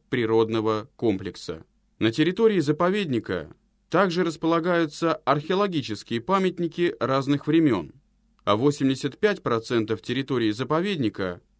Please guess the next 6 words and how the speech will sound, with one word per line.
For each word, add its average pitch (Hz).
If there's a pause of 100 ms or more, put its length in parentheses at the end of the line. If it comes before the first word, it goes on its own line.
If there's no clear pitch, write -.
покрыто 170
лесом, 98 (380)
пятьдесят 120
пять 196
процентов 107 (180)
соснами 101